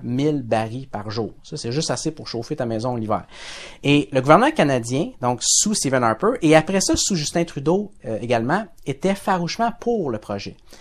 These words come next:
L'administra-, l'administration de Barack Obama a, euh, statué contre. Et où est-ce qu'elle avait un droit de regard ? C'est parce que, justement, euh, l'oléoduc traverse une frontière internationale. Donc, il y a une question, euh, d'international là-dedans, évidemment.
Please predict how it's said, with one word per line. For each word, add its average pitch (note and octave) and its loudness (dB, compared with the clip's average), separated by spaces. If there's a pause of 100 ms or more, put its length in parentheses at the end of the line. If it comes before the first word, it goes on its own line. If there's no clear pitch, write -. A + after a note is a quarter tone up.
(300)
L'administra-, C3 0
l'administration D3 -2
de C4+ 0
Barack D3+ 4
Obama D3 0 (480)
a, C#3+ 6
euh, A2+ 0
statué F3 -2
contre. D#3+ 2 (140)
Et C#3 -2 (200)
où C#3+ 2
est-ce A#3+ 0
qu'elle D3 2
avait B2+ 2
un D3 2
droit D#3+ 2
de D3+ -2
regard ? C#3 0
C'est - -6
parce - -6
que, F3+ -2
justement, F#3+ 0 (320)
euh, A2 -10 (240)
l'oléoduc C#3+ -2 (140)
traverse E3+ 2
une F3 0
frontière D#3 0
internationale. C#3+ -2
Donc, A#2 -2
il A#2+ -8
y - -4
a - -4
une A#2 -6
question, F#3+ 0 (500)
euh, A2 -2
d'international B2+ 0
là-dedans, A#2 -2
évidemment. E3 -4